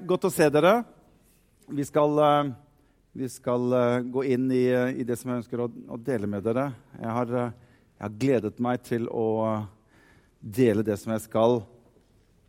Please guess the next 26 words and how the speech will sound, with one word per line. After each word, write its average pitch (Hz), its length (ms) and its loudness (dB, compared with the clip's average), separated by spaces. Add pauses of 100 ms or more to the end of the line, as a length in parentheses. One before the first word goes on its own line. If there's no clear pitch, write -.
(160)
med 117 160 0
dere 113 160 4
i 117 40 4
dag. 160 260 2 (720)
Eh, 104 360 -4 (2500)
det 113 120 -4
som 123 100 -4
har 113 120 0
med 117 100 0
lovprisning 120 500 -4
og 113 80 -6
tilbedelse 107 480 -4
er 104 160 -4
jo 117 80 -2
noe 127 160 -4
som, 120 340 -6 (840)
som, 110 440 -8
eh, 110 220 -4 (200)
ligger 107 360 -4
meg 113 200 -4
og 113 80 -4
har 113 80 -4
lagt 113 240 -10
meg 110 180 -6
på 123 80 -6
hjertet. 131 460 -6